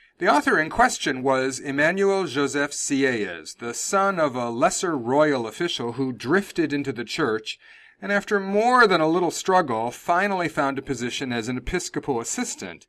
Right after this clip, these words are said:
then rising through the ranks and eventually moving into the salon culture of the time and the emerging political discussions to be found there. His pamphlet laid out commonly discussed ideas, though presented in a clear, compelling, and understandable way, and,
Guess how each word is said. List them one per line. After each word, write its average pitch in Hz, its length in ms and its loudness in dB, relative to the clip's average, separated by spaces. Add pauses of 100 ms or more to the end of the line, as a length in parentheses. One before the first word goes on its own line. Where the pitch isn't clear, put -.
(380)
then 165 200 -6
rising 156 580 4
through 156 200 -4
the 147 80 0
ranks 117 420 -4
and 143 100 -4
eventually 139 720 0 (260)
moving 170 320 0
into 151 180 -2
the 143 100 -4
salon 202 640 2
culture 117 440 -2
of 107 120 -6
the 113 60 -10
time 101 540 -6 (260)
and 151 180 -4
the 160 100 -2
emerging 165 480 -2
political 147 460 -2
discussions 117 680 -6
to - 120 -10
be 113 120 -6
found 92 380 -10
there. 104 460 -4 (960)
His 254 260 -4
pamphlet 175 720 2
laid 165 300 0
out 160 320 4
commonly 202 580 0
discussed 147 500 -2
ideas, 147 520 4
though 139 160 0
presented 180 640 0
in 135 100 2
a 131 100 -2
clear, 214 680 0
compelling, 160 600 0
and 135 100 -2
understandable 175 920 -2
way, 113 440 0
and, 131 520 -2